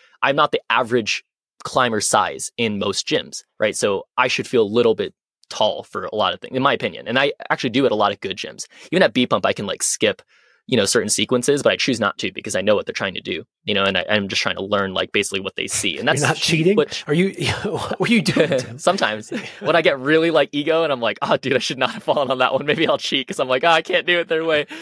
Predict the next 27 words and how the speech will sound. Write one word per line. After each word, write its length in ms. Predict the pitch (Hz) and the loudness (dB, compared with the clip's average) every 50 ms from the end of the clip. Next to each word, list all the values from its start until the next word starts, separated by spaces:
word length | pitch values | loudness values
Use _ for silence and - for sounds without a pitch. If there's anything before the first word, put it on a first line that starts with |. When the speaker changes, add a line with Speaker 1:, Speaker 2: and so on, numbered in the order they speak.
| - - - | -16 -16 -10
Speaker 1:
you 100 | - - | -4 2
know, 120 | 139 135 131 | 2 2 4
but 180 | 127 139 - | 4 0 2
for 100 | - 180 | 2 -2
the 80 | 165 165 | 0 2
most 160 | 160 156 - | 0 0 2
part, 100 | - 123 | 0 0
I 60 | 120 | 0
try 80 | - 131 | 0 -2
to 60 | 110 | -4
see 240 | - - - 117 98 | -4 -4 -6 -4 -4
it, 100 | 82 - | -4 -6
you 80 | - 104 | -6 -8
know. 160 | 98 95 - _ _ - - _ _ _ - | -8 -8 -8 _ _ -20 -20 _ _ _ 0
But 100 | 135 143 | 4 4
anyway, 300 | 160 151 127 107 92 101 | 6 6 4 2 2 2
yeah. 160 | 110 92 71 - - | 2 0 0 -2 0
But, 200 | - 131 - - | 0 0 0 2
you 100 | 135 135 | 2 2
know, 180 | 113 98 - - | 2 2 0 -4
why 220 | - 135 151 156 160 | 0 2 2 2 2
variety? 500 | 143 120 123 110 98 85 - 65 - _ - | 2 0 0 0 0 -2 -6 -12 -16 _ 0
Why 180 | 127 139 143 135 | 2 2 2 4
variety 320 | 135 127 120 117 117 110 | 2 2 2 2 2 0
is 80 | 98 - | -2 -2
also 340 | - 104 107 - - 101 | 0 0 0 0 0 -2
a 40 | 95 | -4